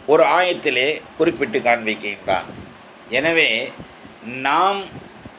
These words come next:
நீதவான்களாக வாழ்வதற்குத்தான் இவ்வுலகத்தில் வந்தோமே தவிர,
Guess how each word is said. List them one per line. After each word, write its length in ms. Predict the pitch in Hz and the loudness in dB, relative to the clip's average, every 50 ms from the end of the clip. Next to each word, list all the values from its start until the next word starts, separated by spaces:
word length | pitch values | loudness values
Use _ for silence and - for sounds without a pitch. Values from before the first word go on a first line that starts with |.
| - 135 | -6 -4
நீதவான்களாக 1040 | 165 208 233 240 233 214 190 180 175 175 175 175 165 165 165 160 160 156 156 151 139 | -2 -2 0 2 4 4 4 4 0 -2 -2 -2 0 2 4 4 4 4 2 2 2
வாழ்வதற்குத்தான் 880 | 135 143 165 175 175 165 156 156 151 151 151 151 - - 156 151 151 | 2 2 2 2 2 2 2 0 -2 -4 -6 -6 -2 0 0 0 0
இவ்வுலகத்தில் 640 | 143 139 139 147 151 151 147 143 - 147 143 135 127 | -2 -2 0 2 2 2 0 2 2 2 2 2 0
வந்தோமே 460 | 131 135 135 143 139 135 135 131 113 | -4 0 0 0 0 2 0 -4 -2
தவிர, 480 | 120 123 120 131 127 127 117 101 - | 0 0 2 2 4 2 2 2 0